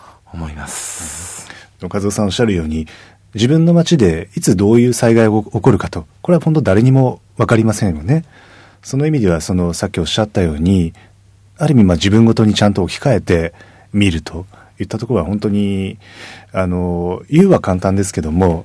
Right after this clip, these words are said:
Speaker 2: ぱり実際にやるっていうのをやらないのとは全然違いますよね。
Speaker 1: そうですね。
Speaker 2: うん。
Speaker 1: まあ、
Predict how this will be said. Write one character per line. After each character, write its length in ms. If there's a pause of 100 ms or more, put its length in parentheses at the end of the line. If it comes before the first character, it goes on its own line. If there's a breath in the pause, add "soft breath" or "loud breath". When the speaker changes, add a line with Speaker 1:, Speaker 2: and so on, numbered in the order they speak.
(120)
Speaker 2:
ぱ 80
り 60
実 200
際 100
に 80
や 100
る 80
っ 40
て 260
い 40
う 40
の 60
を 20
や 100
ら 80
な 100
い 40
の 60
と 100
は 60
全 160
然 360
違 40
い 40
ま 160
す 160
よ 80
ね。 360
Speaker 1:
そ 180
う 40
で 100
す 200
ね。 440
Speaker 2:
う 0
ん。 140 (1120 soft breath)
Speaker 1:
ま 380
あ、 20